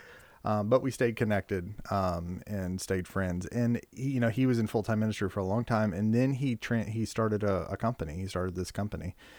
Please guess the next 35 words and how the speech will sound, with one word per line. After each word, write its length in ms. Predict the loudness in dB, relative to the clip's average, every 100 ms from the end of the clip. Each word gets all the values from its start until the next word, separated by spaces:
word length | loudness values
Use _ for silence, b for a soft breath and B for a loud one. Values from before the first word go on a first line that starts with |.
| B B -2
and 180 | 2 2
he 140 | 0
kinda 460 | 0 2 2 0 -2
had 260 | -4 -2 0
been 360 | 0 0 -2 -4 b b b -4
on 260 | 0 2 0
us 220 | 0 -2
as 200 | -2 -2
a 60 |
side 300 | 0 2 2
hustle 320 | 2 0 -2 -2
doing 260 | 0 0
it 140 | -2 -2
for 100 | -2
a 60 |
while, 260 | 0 2 2
helping 400 | 2 2 0 -2
churches, 800 | -2 -2 -2 -2 -2 -4 -8 -12 -6
um, 240 | -4 -2
with 180 | -2 -2
the, 240 | -2 -4 -4
their 160 | -2
I 120 | -2 -2
T 200 | -4 -6
tech 260 | -4 -4
stuff. 380 | -2 0 0 -2 B B B B
And 140 | 0 2
then 320 | 2 2 0
it 100 | -2
just 180 | -2 0
rolled 260 | 2 2
into 220 | 2 0 0
a 60 |
full-time 500 | 0 0 0 0 -2
thing. 460 | -2 -2 -2 -4